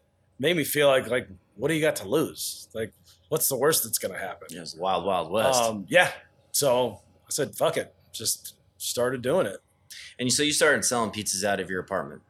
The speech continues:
Speaker 1: Yeah.
Speaker 2: And you were mostly using Instagram to sell them?
Speaker 1: No.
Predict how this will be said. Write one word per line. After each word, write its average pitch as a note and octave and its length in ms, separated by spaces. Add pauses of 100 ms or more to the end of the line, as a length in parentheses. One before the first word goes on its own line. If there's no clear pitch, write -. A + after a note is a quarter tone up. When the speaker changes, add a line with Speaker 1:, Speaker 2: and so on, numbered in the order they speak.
(160)
Speaker 1:
Yeah. C3 160 (200)
Speaker 2:
And G#2+ 160
you G#2+ 100
were G#2 120 (120)
mostly G#2 360
using G2 240
Instagram G#2+ 500 (560)
to G#2 80
sell G#2 240
them? C3 180 (400)
Speaker 1:
No. D#3 500